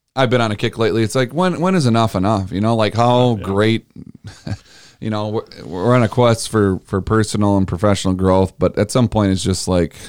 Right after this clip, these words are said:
Speaker 1: I ain't perfect, man. I'm, I'm, I'm just doing the best I can. Um, <laughs> you
Speaker 2: Yeah,
Speaker 1: know?
Speaker 2: I've, and I've, I heard <laughs> this yesterday too. It was, somebody likened it to the fact that, you know, the only thing, and maybe you can testify to this as a scientist, but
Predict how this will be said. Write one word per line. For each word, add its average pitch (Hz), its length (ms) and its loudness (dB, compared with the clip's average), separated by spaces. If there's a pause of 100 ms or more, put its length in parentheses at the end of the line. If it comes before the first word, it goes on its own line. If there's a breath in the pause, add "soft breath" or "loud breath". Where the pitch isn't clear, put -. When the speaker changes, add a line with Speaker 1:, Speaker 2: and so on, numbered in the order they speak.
(720 soft breath)
Speaker 1:
I 98 100 -4
ain't 95 160 -2
perfect, 92 340 0
man. 90 300 2
I'm, 87 220 -2
I'm, 90 300 -4 (180)
I'm 92 80 -6
just 92 180 -4
doing 101 200 0
the 95 60 -2
best 101 260 0
I 98 80 0
can. 110 420 0 (460 loud breath)
Um, 90 360 0 (260 loud breath)
<laughs> - 280 -8
you 107 80 -2
Speaker 2:
Yeah, 151 200 4
Speaker 1:
know? - 120 -4
Speaker 2:
I've, 190 200 -2
and 190 140 -2
I've, 185 160 2
I 151 160 0
heard 143 220 0
<laughs> - 80 -6
this 135 160 -2
yesterday 131 380 -2
too. 139 180 -4
It - 20 -2 (220)
was, 117 120 -16
somebody 120 360 -4
likened 113 500 -6
it 107 80 -4
to 104 80 -12
the 104 80 -8
fact 107 320 -10
that, 101 220 -10 (320)
you 127 80 -8
know, 131 100 0
the 120 140 -2
only 175 340 0
thing, 143 480 -6 (460 soft breath)
and 117 80 -6
maybe 123 120 -2
you 117 80 -4
can 101 340 -10 (380)
testify 107 460 -10
to 95 60 -10
this 95 220 -14
as 98 60 -16
a 90 80 -14
scientist, - 800 -16
but - 160 -16